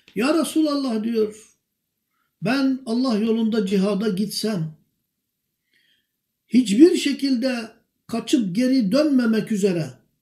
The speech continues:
böyle bir niyetim dahi olmamak üzere sürekli olarak düşmanın üzerine üzerine ilerleyip dursam ve öldürülürsem, şehit edilsem,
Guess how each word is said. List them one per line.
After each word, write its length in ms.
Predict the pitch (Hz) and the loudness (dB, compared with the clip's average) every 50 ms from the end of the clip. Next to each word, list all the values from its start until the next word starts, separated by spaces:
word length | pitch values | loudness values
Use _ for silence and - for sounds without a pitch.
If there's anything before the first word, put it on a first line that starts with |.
| _ _ _ _ _ _ _ _ _ _ _ _ - | _ _ _ _ _ _ _ _ _ _ _ _ -6
böyle 360 | - 202 254 269 269 262 240 | -4 0 0 2 2 2 2
bir 160 | 240 269 247 233 | 2 2 2 2
niyetim 560 | 240 254 254 262 262 - - 320 320 285 233 | 2 4 4 4 4 4 4 4 4 4 4
dahi 200 | 247 240 233 254 | 2 0 -2 -2
olmamak 560 | 269 247 254 254 247 240 233 233 233 214 - | -2 -2 -2 -2 0 0 0 -2 -2 -2 -2
üzere 300 | 240 214 220 220 208 185 | -2 0 0 0 0 -2
sürekli 440 | - - 311 330 311 254 214 262 302 | -2 -2 -2 0 0 0 0 0 0
olarak 580 | 294 277 269 269 262 262 262 254 - - - _ _ _ _ _ _ _ _ _ _ _ _ _ _ _ - | 0 0 -2 -2 -2 -2 -4 -6 -8 -14 -20 _ _ _ _ _ _ _ _ _ _ _ _ _ _ _ -4
düşmanın 560 | 156 240 220 - 247 262 254 269 311 285 262 - | -2 -2 0 0 0 2 2 2 2 2 0 0
üzerine 460 | 262 214 202 254 247 254 254 269 277 | 0 0 2 2 2 2 0 0 0
üzerine 540 | 269 254 214 233 240 226 233 233 233 247 262 | 0 0 2 2 0 0 0 -2 -2 -2 0
ilerleyip 680 | 233 233 226 214 208 208 214 208 214 240 233 196 165 | 0 0 0 0 -2 -2 0 0 0 0 0 -2 -2
dursam 540 | 196 214 180 - - 233 233 240 226 214 - - _ _ _ _ _ _ _ _ _ _ _ _ _ _ _ - | -4 -4 -6 -8 -8 -6 -4 -4 -4 -6 -8 -12 _ _ _ _ _ _ _ _ _ _ _ _ _ _ _ -6
ve 60 | 196 | -6
öldürülürsem, 1160 | 262 - - 226 214 214 208 165 190 214 214 214 214 226 208 190 - - 220 208 180 160 156 - - | -6 -2 2 4 6 6 6 4 2 2 2 2 2 2 2 0 -2 -2 -2 -2 -2 -4 -6 -8 -10
şehit 380 | - - 170 165 208 214 170 | -8 -6 -4 -2 -2 0 0
edilsem, 600 | 175 170 165 175 165 151 - 180 175 151 139 131 | 0 0 0 -2 -4 -6 -8 -8 -8 -8 -10 -10